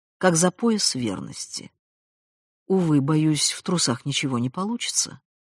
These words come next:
И я посмотрела на часы. Она медленно, обреченно стянула их,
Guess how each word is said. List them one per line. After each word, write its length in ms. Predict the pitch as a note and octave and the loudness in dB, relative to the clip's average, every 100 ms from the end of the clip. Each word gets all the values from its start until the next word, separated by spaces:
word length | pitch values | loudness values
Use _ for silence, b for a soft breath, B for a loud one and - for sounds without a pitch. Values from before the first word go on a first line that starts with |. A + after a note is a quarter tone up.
| _ _ - | _ _ -2
И 80 | |
я 200 | E3 F#3 | 2 2
посмотрела 640 | F#3 D#3 - C3+ - C#3+ C3+ | 0 -4 -2 -4 -2 -2 0
на 140 | C3 | -2
часы. 500 | B2 - - - C3 _ _ _ _ _ _ _ _ _ | -4 -6 -6 -6 -10 _ _ _ _ _ _ _ _ _
Она 240 | D3 D#3 | 2 4
медленно, 720 | D3+ D#3+ G3+ G3 F3 F3 E3+ - | 6 8 10 10 8 2 4 2
обреченно 880 | D3 C#3+ D3 - - D3+ C#3 C3 | 2 2 0 0 2 2 2 0
стянула 600 | B2 - - C3+ G#3+ A#3+ | -2 -4 -2 0 0 0
их, 420 | A3+ G#3+ A3 - | 0 -2 -4 -10